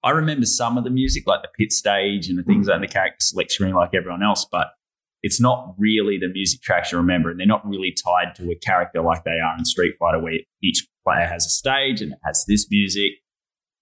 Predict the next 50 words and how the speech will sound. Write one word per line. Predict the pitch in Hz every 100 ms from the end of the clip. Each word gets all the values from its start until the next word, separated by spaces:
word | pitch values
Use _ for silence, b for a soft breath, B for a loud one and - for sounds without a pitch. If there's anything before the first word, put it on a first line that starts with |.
| _ _ -
It's | 95
not | 113 95
like | 104 101 -
that. | 82 - _ _ _ _ _ -
But | 98
I | 95
think | 120 120
the | -
sound | 117 120 113
effects, | - 90 -
you | 101
just, | 87 95 -
everyone | 107 104 90 82 82
knows | 85 82
them, | 76
and | 78 85
they |
were | 85 85 - - 101
well | 110 104 98
implemented. | 90 87 85 80 76 67 _ _ -
Uh, | 76 - 80 - -
the |
use | 101 117 113
of, | 98 82
like, | 87 82
a, | 82 73 - _ _ _ _
like, | - 90 -
commentary | 104 113 104 - 85
effectively | 80 82 76 78 - 58 - _ _ _ -
during | 92 82
the | 82
match, | 92 90 - -
you | - 85
know, | 85
or | 82
Shao, | - 98 90 -
even, | 110 95 90
like, | 82 80
when | 90
you | 85
get | 85
to | -
the | 65
second | - 87 - 82
one | 73 71
where | 80
you've | 80
got | -
Shao | - 90 82
Kahn | - 87 85